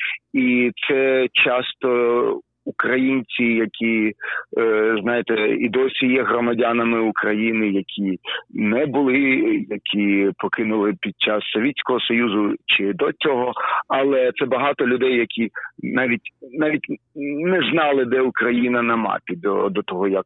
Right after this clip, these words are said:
е, по-, почалася ця війна. І вони, але вони, е, просто як співзасновник U K W M Джон Бродгед, е, е, ірландець, який просто сказав, що це, е, це it doesn't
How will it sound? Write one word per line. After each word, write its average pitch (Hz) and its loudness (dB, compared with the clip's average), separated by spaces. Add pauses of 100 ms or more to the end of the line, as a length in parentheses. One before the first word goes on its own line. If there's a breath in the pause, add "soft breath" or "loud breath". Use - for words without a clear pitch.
(140)
е, 95 0
по-, 101 -4
почалася 98 -2 (100)
ця 101 -2
війна. 92 -2 (400 loud breath)
І 127 2 (120)
вони, 127 0
але 127 2
вони, 127 0
е, 120 2
просто 123 0 (260 loud breath)
як 127 0 (340)
співзасновник 123 -2
U 110 0
K 113 0
W 110 0
M 113 -2
Джон 117 0
Бродгед, 107 0 (140)
е, 117 2
е, 110 2
ірландець, 120 0
який 113 0 (260 loud breath)
просто 127 -4
сказав, 135 0
що 113 2 (440 loud breath)
це, 127 2 (300)
е, 117 0 (680)
це 151 2 (720)
it 127 2
doesn't 131 0